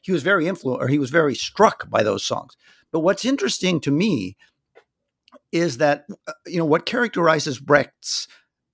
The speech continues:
theater and also his, you know, his theoretical writings about the theater, which are easily available and circulating all over the place in paperback, <clears throat> is that Brecht is, Brecht is always talking about showing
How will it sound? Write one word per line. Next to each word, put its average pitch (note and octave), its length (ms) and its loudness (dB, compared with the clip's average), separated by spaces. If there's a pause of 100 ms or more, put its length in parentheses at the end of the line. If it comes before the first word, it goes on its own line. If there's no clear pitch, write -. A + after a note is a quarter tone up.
(380)
theater F2 720 -4 (640)
and C#3 400 0
also D#3 640 -2
his, C3+ 300 -4
you D3 100 -2
know, C#3+ 100 2
his A#2+ 320 -2 (180)
theoretical B2+ 480 0
writings A2 420 0
about G2 380 -2
the - 80 -16
theater, A2 320 0
which A2 240 -2
are F2+ 160 -8 (120)
easily C3+ 380 0
available G2 560 -2
and G2+ 220 -8 (260)
circulating G#2+ 640 -2
all G2 180 -2
over F#2 100 -6
the F2 100 -10
place A2 340 -4
in F#2+ 100 -8
paperback, F#2+ 640 -4 (500)
<clears throat> - 600 -4
is F3+ 240 2
that C#3+ 240 -6
Brecht G3+ 340 0
is, D3 180 0 (120)
Brecht F#3 340 2
is F3 140 -6
always E3+ 280 0
talking D#3 440 -2
about B2+ 400 0
showing D#3 880 -2